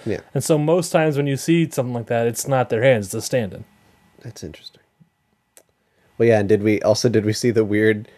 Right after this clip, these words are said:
Speaker 1: uh, tape on his fingers that kept appearing in season one?
Speaker 2: Yeah, there was that too. There's some weird hand things <laughs> going on.
Speaker 1: Mm-hmm.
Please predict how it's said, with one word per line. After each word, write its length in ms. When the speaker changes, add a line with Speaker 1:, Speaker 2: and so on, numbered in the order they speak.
Speaker 1:
uh, 300
tape 260
on 80
his 140
fingers 360
that 200
kept 300
appearing 500
in 320
season 340
one? 220
Speaker 2:
Yeah, 360
there 140
was 120
that 240
too. 120
There's 140
some 120
weird 200
hand 240
things 240
<laughs> 0
going 280
on. 140
Speaker 1:
Mm-hmm. 220